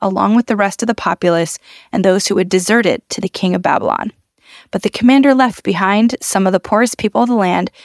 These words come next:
to work the vineyards and fields. The Babylonians broke up the bronze pillars, the movable stands, and the bronze sea that were at the temple of the Lord, and they carried the bronze to Babylon. They also took away the pots, shovels,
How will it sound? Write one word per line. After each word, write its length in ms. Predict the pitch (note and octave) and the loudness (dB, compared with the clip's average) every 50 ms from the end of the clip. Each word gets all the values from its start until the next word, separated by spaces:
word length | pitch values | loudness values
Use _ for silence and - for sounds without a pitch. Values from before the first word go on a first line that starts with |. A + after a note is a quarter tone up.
| - _ _ | -20 _ _
to 100 | - - | -4 -2
work 220 | G#3 G#3 G#3 - - | 0 0 -2 -2 -2
the 80 | B3 | -2
vineyards 500 | A3+ G#3 G#3+ G#3 G#3 G#3 G3+ G#3 G3+ - - - | 0 2 2 4 4 2 2 0 -2 -4 -4 -4
and 100 | G3+ G3+ | -4 -4
fields. 560 | - - - - - - - - - - - _ _ _ _ _ _ | -4 -4 -4 -4 -4 -6 -8 -10 -12 -12 -12 _ _ _ _ _ _
The 100 | - - | -6 -2
Babylonians 760 | F3 F3+ F3+ F3 F3+ F#3 G3 G#3 A3+ A#3 A3 F#3+ F3+ F#3 - | 0 0 2 2 2 2 2 4 4 4 4 2 0 -2 -4
broke 340 | - - G3 A3 A#3+ - - - | -2 0 0 0 0 -2 -2 -2
up 200 | G#3+ A#3 - - | -2 -2 0 -2
the 100 | - G#3 | -4 -2
bronze 380 | - F#3+ F#3 F#3 F3+ F#3 - | 0 2 2 2 0 -2 -4
pillars, 560 | - - F3+ E3+ - - - - F#3+ - - - _ - - - _ - | -6 -4 -4 -4 -2 -2 -2 -4 -4 -6 -10 -12 _ -20 -20 -20 _ -4
the 80 | F#3+ | 0
movable 420 | F3+ F#3+ G3+ A3 A3 A#3 A3 A#3+ A#3 | 2 2 2 4 2 2 2 2 0
stands, 520 | - - - G#3 G3 F#3+ F#3 F#3 F#3 - | 0 -2 -2 0 2 2 2 0 -2 -4
and 140 | - - F3+ | -2 -2 -2
the 60 | F3 | 0
bronze 320 | E3+ F#3 F3+ F3+ F#3 F#3 - | 0 0 0 0 0 -2 -4
sea 420 | - - - - - - G3+ - _ _ | -4 -4 -4 -4 -4 -6 -10 -16 _ _
that 160 | - G3 - - | -4 -2 -2 0
were 80 | C#3 | 0
at 160 | - - F#3+ | -2 -2 -2
the 80 | - F#3+ | -4 -4
temple 340 | - - - A3+ - A#3+ A#3+ | -2 0 0 0 2 0 0
of 60 | A#3 | 0
the 100 | A#3+ A#3 | 0 2
Lord, 360 | A3 B3 C4 A3+ - - - - - - | 2 2 2 2 0 -2 -6 -10 -8 -4
and 100 | F#3+ F3+ | -4 -4
they 60 | F3 | -4
carried 400 | - - - F#3+ F#3 G3+ A3 - | -4 -4 -2 0 0 0 2 0
the 80 | A#3+ | 0
bronze 420 | G#3 - F#3 F3+ F3 F#3 F#3 G3 - - | 0 0 2 2 2 2 0 -2 -4 -4
to 80 | G3 | 0
Babylon. 480 | F3 D#3+ D3 - - D#2 B1 - - - _ _ _ _ _ - - - - | 0 0 0 0 -2 -2 -4 -4 -6 -8 _ _ _ _ _ -20 -20 -20 -8
They 100 | - - | -4 -2
also 260 | - - A3+ - - C4 | 0 0 0 0 -2 -2
took 220 | - - B3 - | 0 -2 -2 0
away 160 | G#3+ G3+ G3 | 0 -2 -2
the 100 | F#3 - | -2 -4
pots, 480 | - - - A#3 A#3 B3 - - - - - | -6 -4 0 0 0 0 -2 -8 -12 -10 -8
shovels, 560 | - - G3+ F#3 F#3 F#3+ F#3+ F#3 F#3+ - | -4 0 0 0 2 2 0 0 -2 -6